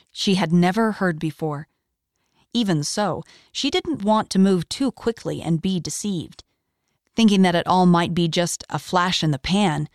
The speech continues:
it took her four years of studying scriptures before her heart was fixed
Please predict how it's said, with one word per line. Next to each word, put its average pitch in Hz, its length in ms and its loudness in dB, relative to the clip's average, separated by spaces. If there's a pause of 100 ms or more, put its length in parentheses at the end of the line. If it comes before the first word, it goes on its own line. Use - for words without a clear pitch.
(400)
it 165 160 -2
took 214 240 -6
her 185 120 -2
four 240 520 -2
years 202 480 -2
of 160 100 -4
studying 196 480 0
scriptures - 580 -6
before 175 480 -2 (320)
her 160 140 -8
heart - 480 -6 (100)
was 175 220 -4
fixed - 480 -8